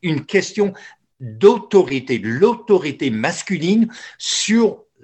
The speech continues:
euh, la condition féminine. Et j'ai, j'ai, j'ai un petit peu, je ne peux pas m'empêcher de penser à, à,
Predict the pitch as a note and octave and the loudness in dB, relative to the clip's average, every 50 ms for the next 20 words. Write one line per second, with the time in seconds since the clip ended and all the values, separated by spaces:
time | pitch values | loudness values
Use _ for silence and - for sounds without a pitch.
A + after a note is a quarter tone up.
0 | - - - A#2 A2 A2+ B2 B2+ C#3 D3+ D#3 D#3 E3 D#3+ C3 C3 A#2+ - - C#3 | -20 -14 -6 -4 -2 -2 -2 0 0 -2 -2 0 -4 -6 -6 -6 -8 -6 -2 -2
1 | A2+ G#2 G#2 - - - - C#3+ B2+ B2 A#2+ A2+ A2+ A#2+ C#3 F3+ G#3+ A#3 A3+ - | -2 -2 -4 -10 -14 -4 -2 -2 0 0 0 0 0 0 0 2 0 0 0 -2
2 | - - - - - _ - F#3 E3+ E3+ F3+ E3+ - - _ _ _ _ _ _ | -10 -20 -20 -20 -20 _ -2 2 2 2 2 0 -4 -14 _ _ _ _ _ _
3 | _ _ _ _ - D#3 C3+ D3+ F3+ - C#3 B2 D#3 D#3+ D#3+ - - - A#2 G#2+ | _ _ _ _ -14 -10 -6 -6 -4 -4 -2 -2 0 -2 -2 -4 -8 -12 -6 -2
4 | C#3+ C3+ C3+ C3+ - D3+ C#3 B2 - D#3+ F3+ F#3+ G3+ G3 G3+ - _ _ _ _ | -2 -2 -2 -2 -6 -10 -14 -12 -2 2 4 4 4 4 -2 -16 _ _ _ _
5 | _ - B2 B2+ C3+ A2 C3 D3 D#3 C3 B2 C#3 - - G3 F#3+ C#3+ C#3 C3 B2+ | _ -18 -14 -12 -6 -2 -2 -2 -2 0 0 0 2 4 2 4 4 2 0 2
6 | - B2+ A#2+ - F3+ F3+ - A#2+ - C3 C3 B2+ - - C#3+ C3+ C3+ C3+ C3+ - | 0 -2 0 0 -2 0 0 -2 -2 -2 -2 -2 -2 -2 0 0 0 0 -2 -6
7 | - - - - A#2 A2 G#2+ G#2+ G2+ G2 G2 G2+ G2 F#2+ F#2+ F#2 G2 G#2 _ _ | -14 -20 -12 -6 -4 -2 0 0 -2 -2 -4 -6 -6 -8 -8 -8 -10 -14 _ _
8 | - A#2 G#2+ A2+ A2+ G2+ G#2 G2 G2 F#2+ | -8 -6 -4 -4 -4 -6 -8 -8 -8 -8